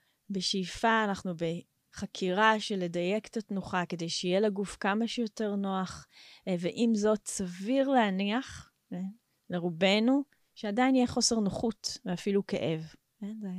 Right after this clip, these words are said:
מה שקורה לגוף שלא רגיל לשבת בלי לזוז, כן? הרבה מאוד זמן, אז כשהוא עושה את זה, אה, יכול להיות מאוד, יכול מאוד להיות שיהיה לא נוח, אה, או שיהיה גם כאב,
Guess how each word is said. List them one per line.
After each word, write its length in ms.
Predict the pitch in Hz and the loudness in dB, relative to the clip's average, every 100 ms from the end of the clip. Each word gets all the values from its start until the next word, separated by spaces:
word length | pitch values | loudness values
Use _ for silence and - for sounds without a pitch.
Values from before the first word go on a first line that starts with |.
| 185 _ - _ _ - - | -10 _ -20 _ _ -20 -4
מה 140 | 208 | -2
שקורה 500 | 202 240 - 190 214 | 0 2 4 8 8
לגוף 400 | 226 180 202 220 | 8 4 0 -2
שלא 460 | - 196 180 202 220 | -4 0 4 6 6
רגיל 360 | 202 175 196 277 - _ - | 4 2 2 0 -4 _ -6
לשבת 540 | 180 - 185 180 185 | -4 2 2 4 0
בלי 200 | 170 185 | 0 2
לזוז, 600 | 190 175 156 175 180 233 - _ _ - | 4 4 2 0 0 -2 -6 _ _ -14
כן? 160 | 190 180 - _ _ _ - | -8 -8 -8 _ _ _ -6
הרבה 340 | 175 175 185 | -4 2 4
מאוד 300 | 185 180 170 | 4 4 2
זמן, 380 | 160 160 160 190 254 233 | -2 -2 -2 0 -2 -4
אז 180 | 170 - - | -8 -10 -14
כשהוא 480 | - 170 170 170 - | -6 -2 -2 -4 -6
עושה 360 | - 208 240 | -4 2 2
את 80 | 240 | 2
זה, 120 | 285 285 - _ _ _ _ _ _ _ _ | 0 -4 -6 _ _ _ _ _ _ _ _
אה, 40 | 175 175 175 175 175 175 | -4 -2 -2 -4 -4 -4
יכול 220 | 170 202 | -4 0
להיות 200 | 185 180 | 2 2
מאוד, 180 | 180 175 - | 2 -2 -2
יכול 240 | 180 - 208 | -2 2 4
מאוד 220 | 185 165 | 4 4
להיות 240 | 165 165 | 0 -2
שיהיה 300 | 156 160 160 156 _ _ 185 | -4 -2 -4 -6 _ _ -4
לא 120 | 170 | -2
נוח, 520 | 185 214 208 - - _ _ _ _ - - | 2 2 0 -4 -16 _ _ _ _ -12 -6
אה, 120 | 180 | -4
או 100 | 165 | -2
שיהיה 220 | - 180 | 0 0
גם 200 | 170 175 | 0 -2
כאב, 420 | 165 - - 151 | -4 -6 -4 -4